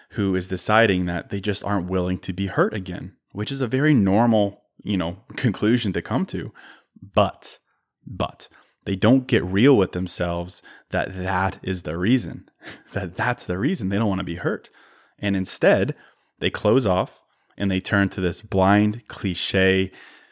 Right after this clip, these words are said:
"I'm just not a commitment type guy" <laughs> type answer. Because to them, and, and let's, let's get real, that's a solid answer, I suppose. If that's your label, then yeah, I suppose there's no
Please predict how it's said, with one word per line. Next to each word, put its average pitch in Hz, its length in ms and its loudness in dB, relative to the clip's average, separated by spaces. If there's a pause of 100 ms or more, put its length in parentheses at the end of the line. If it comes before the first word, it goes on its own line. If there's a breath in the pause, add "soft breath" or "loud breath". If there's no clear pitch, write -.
(240 loud breath)
"I'm 127 120 -2
just 117 180 -6
not 107 160 4
a 98 40 -2
commitment 101 520 0
type 87 280 -2
guy" 90 400 0 (220 loud breath)
<laughs> - 220 -2
type 104 300 4
answer. 98 500 -4 (640 loud breath)
Because 139 260 0
to - 80 -10
them, 170 260 2 (160)
and, 139 280 0 (160)
and 131 140 0
let's, 135 220 -2
let's 127 240 -4
get 151 120 -2
real, 123 180 2
that's 139 160 2
a 208 40 0
solid 90 360 0
answer, 98 440 -6
I 110 80 -8
suppose. 107 420 0
If 104 100 -4
that's - 240 0
your 107 100 0
label, 113 500 2 (340 loud breath)
then 123 140 4
yeah, 190 140 2
I 117 60 2
suppose 107 440 2
there's 95 220 0
no 98 380 2